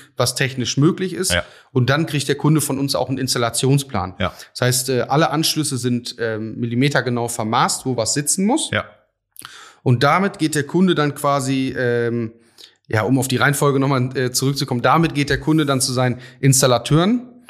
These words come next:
Speaker 1: und die kriegen diesen Plan und dann wissen die in der Regel ganz genau,
Speaker 2: Macht Sinn.
Speaker 1: wo was hin muss. Und dann können die mit diesem Plan auch entscheiden, ja, an welche Leitung können wir vielleicht drangehen,
Speaker 2: Mhm.
Speaker 1: wo müssen wir vielleicht zusätzlich noch eine Leitung ziehen,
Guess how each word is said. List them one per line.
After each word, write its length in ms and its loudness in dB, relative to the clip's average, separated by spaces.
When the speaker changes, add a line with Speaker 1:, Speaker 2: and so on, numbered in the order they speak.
Speaker 1:
und 240 4
die 100 6
kriegen 300 0
diesen 240 0
Plan 260 2
und 60 -2
dann 160 0
wissen 200 -2
die 220 -4
in 140 -8
der 160 2
Regel 220 2
ganz 240 0
genau, 380 0
Speaker 2:
Macht 200 -10
Sinn. 180 -10
Speaker 1:
wo 240 4
was 200 2
hin 200 4
muss. 160 0
Und 160 -4
dann 280 0
können 200 2
die 160 6
mit 160 2
diesem 180 -4
Plan 300 0
auch 160 -2
entscheiden, 640 -2
ja, 140 -4
an 160 -10
welche 200 0
Leitung 380 0
können 200 0
wir 100 0
vielleicht 320 -2
drangehen, 540 0
Speaker 2:
Mhm. 280 -4
Speaker 1:
wo 100 4
müssen 260 2
wir 80 -4
vielleicht 260 -2
zusätzlich 440 0
noch 100 -2
eine 100 0
Leitung 500 0
ziehen, 360 -2